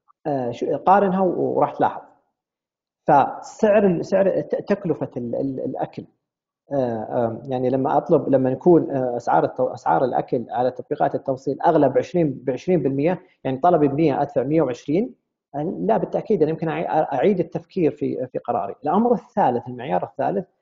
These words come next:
تكلفة التوصيل. الآن لما تطلب من تطبيقات التوصيل، عادة سعر التوصيل يجي خمستاشر ريال، ستاشر ريال، تزيد تنقص، صح ولا لا؟ بالمجمل.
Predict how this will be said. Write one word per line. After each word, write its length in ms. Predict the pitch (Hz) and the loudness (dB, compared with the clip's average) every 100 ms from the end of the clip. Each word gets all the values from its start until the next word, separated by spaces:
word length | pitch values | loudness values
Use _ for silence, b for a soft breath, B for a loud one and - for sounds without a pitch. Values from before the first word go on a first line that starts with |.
| _ _ | _ _
تكلفة 400 | 196 202 190 170 | 0 2 0 0
التوصيل. 520 | 147 - 131 - 104 - _ _ _ _ _ _ _ - | -2 -4 -2 -2 -2 -6 _ _ _ _ _ _ _ -4
الآن 240 | 139 165 196 | 0 2 2
لما 160 | 180 | 2
تطلب 300 | 165 190 170 | 0 0 0
من 100 | 156 | 0
تطبيقات 500 | 151 156 156 - 139 | -4 -6 -4 -2 -4
التوصيل، 560 | 135 135 127 151 185 - _ | -4 -6 -4 -4 -4 -6 _
عادة 380 | 165 190 151 - | 2 2 2 -2
سعر 220 | 135 180 | -2 -2
التوصيل 540 | 143 139 127 156 160 160 - | -2 -6 -6 -4 -4 -4 -4
يجي 180 | 196 185 | -2 -2
خمستاشر 540 | 156 - 156 143 131 | -4 -4 -4 -2 -2
ريال، 340 | 131 123 120 - | 0 0 -2 -6
ستاشر 520 | - - 143 139 123 | -14 -2 -2 0 -2
ريال، 380 | 127 123 120 - | 0 0 -2 -4
تزيد 340 | 175 160 139 | -4 0 0
تنقص، 480 | 143 139 127 120 - | 2 2 2 0 -2
صح 180 | 165 160 | -2 0
ولا 140 | 123 | 0
لا؟ 160 | 92 76 _ | -2 -6 _
بالمجمل. 420 | 147 143 92 - | 2 2 0 -6